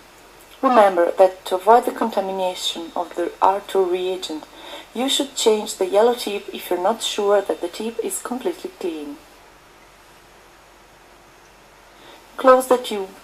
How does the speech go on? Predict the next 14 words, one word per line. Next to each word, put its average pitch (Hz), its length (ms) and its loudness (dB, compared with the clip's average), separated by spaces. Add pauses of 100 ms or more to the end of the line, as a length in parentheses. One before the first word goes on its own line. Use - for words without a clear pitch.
(300)
and 190 180 0
agitate 214 480 0
carefully. 180 560 0 (640)
Put 240 180 4
it 254 220 -4
into 220 320 -4
the - 180 -2
incubation 208 580 -4
cell. 156 360 -6 (1800)
Press 226 340 4
enter. 175 440 2 (480)
The - 160 -4
incubation 202 580 2
starts. 151 680 -4